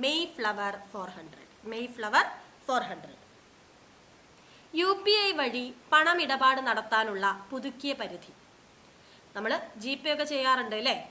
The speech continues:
ജി പേയും പേ ടി എം ഒക്കെ യൂസ് ചെയ്യാറുണ്ട്. അപ്പം അങ്ങനെ യു പി ഐ വഴി പണമിടപാട് നടത്താൻ ഇപ്പം എത്ര വരെ നമുക്ക് പറ്റും ഒറ്റയടിക്ക്? അഞ്ച് ലക്ഷമാണ് കേട്ടോ. അഞ്ച് ലക്ഷം വരെ നമുക്ക് ഒറ്റയടിക്ക് ട്രാൻസ്ഫർ ചെയ്യാൻ പറ്റും. ഇന്ത്യയുടെ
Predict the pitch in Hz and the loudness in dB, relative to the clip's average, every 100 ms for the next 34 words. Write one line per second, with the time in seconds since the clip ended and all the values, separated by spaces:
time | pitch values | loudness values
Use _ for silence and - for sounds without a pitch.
0 | 196 220 226 247 240 233 226 247 240 254 | -10 -8 -4 -4 -2 -6 -4 -8 -6 -4
1 | 240 240 240 202 196 269 587 - - - | -4 -2 -2 -2 0 0 0 -6 -20 6
2 | 320 339 320 330 - 254 320 359 370 381 | 8 8 4 4 0 -2 -2 -2 0 4
3 | 330 277 226 220 381 - - 285 285 330 | 4 4 0 -2 -6 -10 4 8 8 8
4 | 320 262 262 269 269 220 - 202 - 233 | 2 2 4 4 4 0 0 -4 -4 -4
5 | 277 254 - 339 349 214 226 233 269 214 | -4 -4 6 6 6 2 2 2 -2 -6
6 | 196 202 190 175 - - - - - 233 | -8 -8 -10 -14 -18 -20 -20 -20 -8 -4
7 | 254 190 175 165 - - - - - - | -2 -2 -4 -12 -14 -20 -20 -20 -20 -20
8 | - - - - - - - 302 339 349 | -20 -20 -20 -20 -20 -14 0 2 2 0
9 | 359 240 - 233 190 175 180 226 - - | 2 2 0 -2 -2 -6 -2 -4 -4 -8
10 | 254 302 320 285 - 240 233 226 220 214 | -6 -4 -2 -2 -2 -4 -4 -4 -6 -8
11 | - 214 196 277 679 - - 233 214 214 | -6 -8 -6 -4 -6 -6 0 2 2 0
12 | 202 165 151 147 - - - - - - | -6 -8 -12 -16 -20 -20 -20 -20 -20 -20
13 | - - - - - - - 381 403 440 | -20 -20 -20 -20 -20 -16 0 4 6 6
14 | 440 349 320 320 | 6 6 2 0